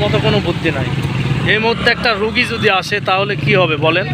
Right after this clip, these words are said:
প্রশাসনের দৃষ্টি আকর্ষণ করছি, আপনারা আসার পরে দ্রুত রাস্তাটা ক্লিয়ার করবেন, দ্রুত, দ্রুত। এই মুহূর্তে যদি একটা রোগী আসে, তাহলে কি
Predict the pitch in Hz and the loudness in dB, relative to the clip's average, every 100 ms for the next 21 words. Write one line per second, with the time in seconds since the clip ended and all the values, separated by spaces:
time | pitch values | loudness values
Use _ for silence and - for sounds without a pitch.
0 | - - - - - - - - 571 539 | -2 -2 0 -2 -2 -6 -8 -8 -4 -4
1 | 494 - 349 - 392 - 330 - - - | -6 -8 -8 -6 -6 -6 -6 -6 -6 -6
2 | - - - - - - - - 202 190 | -6 -4 -4 -4 -4 -4 -6 -6 -2 0
3 | 202 - 208 208 175 202 - 226 196 202 | 0 -2 -2 -2 0 0 2 2 2 0
4 | - 214 202 202 - - 233 214 185 202 | -2 -2 0 -2 0 0 2 2 0 0
5 | 208 196 185 208 190 175 196 208 214 220 | 2 2 0 -2 -2 0 2 4 2 0
6 | - - - - - - 135 226 240 208 | -2 -4 -4 -2 -2 0 2 2 2 0
7 | 139 - 127 - - - - 170 180 208 | 0 -4 -4 -4 -2 -2 0 -2 0 -2
8 | 196 - 214 196 151 165 151 147 180 233 | -2 0 0 0 0 0 0 0 2 4
9 | 208 170 220 - 175 131 - - - - | 4 4 2 4 2 2 -2 -2 -2 0
10 | - - - - 480 494 - - - - | 0 0 2 2 4 4 0 -2 0 0
11 | - 214 208 220 214 226 - 220 180 202 | 0 0 0 0 2 0 0 0 2 2
12 | 196 214 185 - 165 175 214 143 180 196 | 2 2 2 0 -2 0 0 2 2 2
13 | 196 - | 0 -2